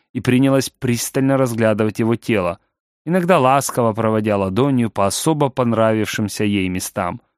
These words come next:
Из чего Сергей сделал вывод, что местные обычаи, может быть, и древние, но к невинности не имеют никакого отношения, во всяком случае, с человеческой точки зрения. Когда последний предмет туалета наконец был сброшен на пол,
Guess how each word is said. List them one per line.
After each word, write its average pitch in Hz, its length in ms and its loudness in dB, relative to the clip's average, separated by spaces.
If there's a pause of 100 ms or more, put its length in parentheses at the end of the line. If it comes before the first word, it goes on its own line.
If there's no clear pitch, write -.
(300)
Из 123 80 -4
чего 190 220 2
Сергей 127 380 2
сделал 104 440 0
вывод, 147 380 0
что 113 420 -2 (340)
местные 110 520 2
обычаи, 92 600 0 (120)
может 101 240 -4
быть, 92 220 -4
и 98 40 -4
древние, 98 680 2 (380)
но 175 120 0
к - 100 -8
невинности 135 640 2
не 127 200 4
имеют 127 420 2 (300)
никакого 160 760 2
отношения, 95 640 -4 (460)
во 131 100 0
всяком 127 280 0
случае, 147 400 0
с - 40 -6
человеческой 127 640 0
точки 101 320 -6
зрения. 90 440 -8 (680)
Когда 110 380 2
последний 110 520 0
предмет 110 400 0
туалета 107 460 0
наконец 104 420 -2
был 104 180 -2
сброшен 98 580 0
на 98 100 -2
пол, 160 380 -4